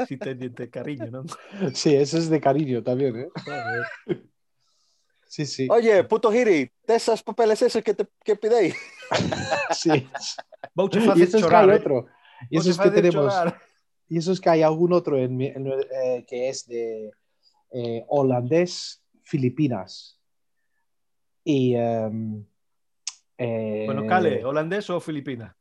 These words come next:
Speaker 2: No, no, de los dos. Su madre es de Filipinas, su
Speaker 1: Bien.
Speaker 2: padre es, eh, español, pero nació en Holanda.
Speaker 3: Joder.
Speaker 1: Joder,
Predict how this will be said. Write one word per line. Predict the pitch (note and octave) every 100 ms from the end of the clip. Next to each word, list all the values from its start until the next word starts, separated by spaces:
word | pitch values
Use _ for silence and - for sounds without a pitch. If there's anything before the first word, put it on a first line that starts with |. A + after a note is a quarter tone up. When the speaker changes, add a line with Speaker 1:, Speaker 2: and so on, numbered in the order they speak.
| _
Speaker 2:
No, | D#3+ F3
no, | E3+ C3+
de | C3
los | B2+ B2
dos. | C#3 -
Su | - - C#3
madre | D3 D#3 D#3+
es | C#3+
de | C#3+
Filipinas, | C3+ D3 C3 D#3+ F#3 F#3+
su | D3
Speaker 1:
Bien. | C3
Speaker 2:
padre | C#3+ D3+ D3
es, | B2
eh, | C3 A#2 -
español, | - B2+ B2 D#3 D3+ E3+
pero | C3
nació | B2 B2+ - E3 D#3
en | C#3+
Holanda. | B2+ A#2+ A2+ F2 - _ _ _ _ _ _ _ _ _ _ _ _ _ _ _ _ _ _ _
Speaker 3:
Joder. | - A2+ G#2
Speaker 1:
Joder, | A2+ A#2